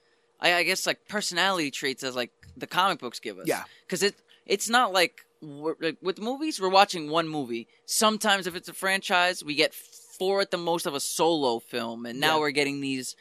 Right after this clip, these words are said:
Speaker 1: extended universes. But before that, when we were kids, we got, what? A trilogy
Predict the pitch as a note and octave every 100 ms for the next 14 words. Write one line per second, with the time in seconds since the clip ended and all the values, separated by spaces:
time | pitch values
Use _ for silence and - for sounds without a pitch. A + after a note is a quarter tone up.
0 | - - B2+ - E3 D3+ C3 D3 D3+ B2+
1 | C3 - B2+ C3 C3+ D3 - G3+ G#3 F#3+
2 | E3 F3+ F3+ - G3+ E3 E3+ E3 C#3+ G#2+
3 | _ _ _ - C#3+ - G3 G3 F3+ G#3
4 | A3+